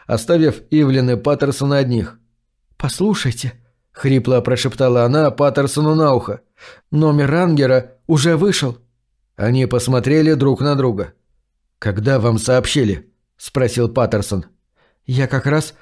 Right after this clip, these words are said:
шла сюда. Я сделала, как вы сказали, договорилась с одним из чиновников департамента». «Сколько времени назад?» «Только что.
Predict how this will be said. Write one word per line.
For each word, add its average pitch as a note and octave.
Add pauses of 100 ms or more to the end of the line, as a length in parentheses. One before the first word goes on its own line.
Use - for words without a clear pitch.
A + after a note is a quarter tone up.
(220)
шла D3
сюда. B2 (300)
Я C#3+
сделала, D3
как C#3+
вы D#3
сказали, D3+ (220)
договорилась D#3
с -
одним E3+
из E3+
чиновников E3+
департамента». F3 (580)
«Сколько B2
времени D3
назад?» C3+ (460)
«Только D#3+
что. -